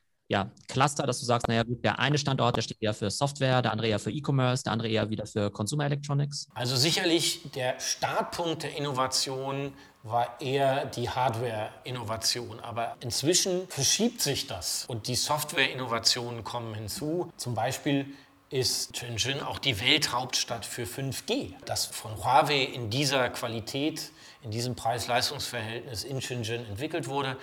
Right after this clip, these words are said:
Speaker 2: Und inzwischen ist es so, dass selbst Ericsson und Nokia, die europäischen Wettbewerber und inzwischen die einzigen Wettbewerber von Huawei, um ihr fünf G zu entwickeln, auch gezwungen sind, in Shenzhen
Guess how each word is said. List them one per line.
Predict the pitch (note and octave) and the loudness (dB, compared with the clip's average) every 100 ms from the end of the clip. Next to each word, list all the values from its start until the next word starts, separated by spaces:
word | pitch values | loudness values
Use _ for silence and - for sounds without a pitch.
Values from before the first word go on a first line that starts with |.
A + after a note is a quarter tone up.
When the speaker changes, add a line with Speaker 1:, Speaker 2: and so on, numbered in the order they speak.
| - - - | -14 -18 -14
Speaker 2:
Und | B2 | -10
inzwischen | A2+ - G3 G#3+ G#3+ | -4 -2 0 0 0
ist | F3 D3 | -2 -2
es | A#2+ | -2
so, | C#3 C#3 F3+ G3+ - - | -4 -4 -6 -8 -14 -14
dass | - A2 | -8 -4
selbst | - B2+ - - - | -2 -2 -4 -6 -4
Ericsson | C3+ D#3 D3 D3 - B2 | 0 0 2 0 0 -4
und | B2+ B2+ B2+ | -6 -10 -6
Nokia, | B2+ G#3 - C#3 G2+ | -2 -2 -2 -4 -4
die | F#2+ | -8
europäischen | F#2+ G2 - C3 A#2+ C#3 A2+ | -10 -12 -8 -4 -2 -2 -4
Wettbewerber | C#3 - B2+ G#2 G#2 A2+ D3+ D3+ | -10 -8 -6 0 0 2 0 -2
und | B2+ - | -8 -12
inzwischen | F2 A#2 A#2+ C3 | -10 -6 -6 -4
die | A2+ - | -6 -2
einzigen | C3+ F3+ - C#3 A2 | 0 6 6 6 2
Wettbewerber | A#2 A#2 A2 A#2 A2+ | 0 0 -2 0 0
von | A2 A2 - | -2 -6 -8
Huawei, | G#2+ G2+ A#2 D3 - | -6 -6 -6 -6 -6
um | A#2 - | -6 0
ihr | G3 | 2
fünf | G#3 - D#3+ | 2 -2 -4
G | - D#3+ | -2 -2
zu | D3 - | -2 -4
entwickeln, | B2 A#2+ C3 C#3+ C#3+ D3 | -4 -2 -2 -2 -4 0
auch | B2+ F3+ B3 - - | 4 6 4 2 -4
gezwungen | F#3+ - D#3 D#3+ E3 | -2 0 0 -2 -2
sind, | C3+ C#3 C#3+ | -2 -2 -4
in | - B2 | -4 -2
Shenzhen | - A#2+ G#2+ B2 D#3+ | -2 0 2 4 4